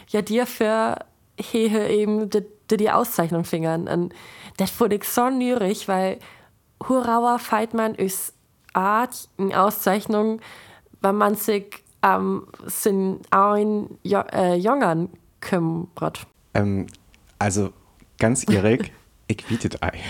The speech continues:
Speaker 1: <laughs> Ich, okay, das
Speaker 2: Also
Speaker 1: ist so
Speaker 2: das, das,
Speaker 1: nürig.
Speaker 2: ähm, das wir irgend so ein Bäckerei, so ein
Speaker 1: Mhm.
Speaker 2: Grad Bäckerei, was das, ähm, ho-,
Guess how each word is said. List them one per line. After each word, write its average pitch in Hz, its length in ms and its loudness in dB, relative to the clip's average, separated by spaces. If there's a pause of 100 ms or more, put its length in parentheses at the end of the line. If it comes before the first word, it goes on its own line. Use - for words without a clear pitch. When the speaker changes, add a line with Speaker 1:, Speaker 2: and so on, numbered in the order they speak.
(120)
Speaker 1:
<laughs> 269 340 2 (840)
Ich, 349 180 0
okay, 254 340 2 (300)
das 240 120 4
Speaker 2:
Also 226 80 4
Speaker 1:
ist 202 120 2
so 320 60 6 (220)
Speaker 2:
das, 117 120 4
das, 269 340 4
Speaker 1:
nürig. 202 120 2
Speaker 2:
ähm, 110 340 2
das 110 220 -2
wir 127 200 2
irgend 127 220 0
so - 140 -2
ein 110 240 0
Bäckerei, 95 800 -2
so 104 160 -4
ein 104 60 4
Speaker 1:
Mhm. 247 40 4
Speaker 2:
Grad 117 200 4
Bäckerei, 101 460 2
was 131 100 4
das, 123 160 0 (120)
ähm, 107 600 0 (500)
ho-, 87 260 -4